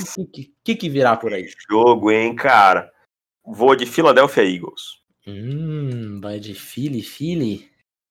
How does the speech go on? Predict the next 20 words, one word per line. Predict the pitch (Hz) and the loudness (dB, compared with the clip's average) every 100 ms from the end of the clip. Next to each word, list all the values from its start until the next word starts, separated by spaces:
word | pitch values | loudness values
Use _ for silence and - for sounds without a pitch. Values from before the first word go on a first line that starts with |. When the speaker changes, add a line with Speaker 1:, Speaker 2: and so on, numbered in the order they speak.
| _ _ | _ _
Speaker 1:
Eu | 180 | -8
queria | - 170 160 | -4 0 0
que | 165 | 0
os | 131 123 | -2 -2
Eagles | 127 117 | -2 -2
ganhassem, | 117 113 123 - | -2 -2 -2 -4
porque | 135 147 | 0 2
o | 143 | 2
E-, | 139 143 | 0 -4
os | 131 120 | -8 -4
Eagles | 147 143 | -2 -2
foram | - 147 143 143 | 0 0 0 -2
o | |
meu | 135 139 | -2 -2
segundo | 151 143 208 | -2 -2 -4
time | 208 143 135 | -6 -6 -4
que | |
eu | 127 | -4
escolhi | - 123 117 | -4 -6 -4
na, | 117 117 104 | -4 -6 -8